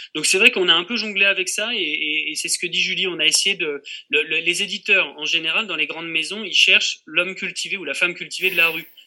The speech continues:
qui est un lecteur, une lectrice difficile à attraper. Nous, ce qu'on a essayé de faire en étant, c'est, c'est tout bête dans l'écriture, mais très concret sur les chiffres, sur les données, en fait, qui est vraiment de la nourriture pour que quand on lise, on ressorte pas d'une page sans avoir quelque chose,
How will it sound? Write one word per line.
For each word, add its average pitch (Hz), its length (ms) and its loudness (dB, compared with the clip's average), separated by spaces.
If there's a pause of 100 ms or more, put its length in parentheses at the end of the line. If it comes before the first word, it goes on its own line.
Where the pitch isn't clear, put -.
(200)
qui 135 180 2
est 131 120 2
un 127 440 -6
lecteur, 139 420 2
une 156 100 -2
lectrice 147 340 -2
difficile 165 380 0
à 156 60 4
attraper. 147 400 -4 (300)
Nous, 185 160 -2
ce - 80 4
qu'on 180 120 0
a 175 40 4
essayé 180 260 4
de 175 60 -4
faire 196 220 4
en 170 80 -8
étant, 160 380 -6 (240)
c'est, - 220 -6
c'est - 180 -2
tout 180 120 -4
bête 190 160 0
dans 170 80 0
l'écriture, 175 480 0
mais 135 220 -4 (240)
très 202 200 6
concret 190 340 -4
sur 175 160 -2
les 156 80 0
chiffres, - 560 4 (320)
sur 165 160 0
les 147 160 2
données, 175 380 4
en 147 120 -6
fait, 160 180 -4
qui - 160 -4
est 143 40 2
vraiment 170 340 2 (480)
de 151 80 -8
la 151 100 -2
nourriture 190 600 -4
pour - 160 -20
que 151 100 -10
quand 190 280 -2
on 190 120 -2
lise, 226 380 -4 (360)
on 147 80 -10
ressorte - 300 -6
pas 202 120 2
d'une 175 260 -6
page 202 380 4 (340)
sans 190 400 -2
avoir 180 380 0
quelque 175 260 -2
chose, 196 260 -8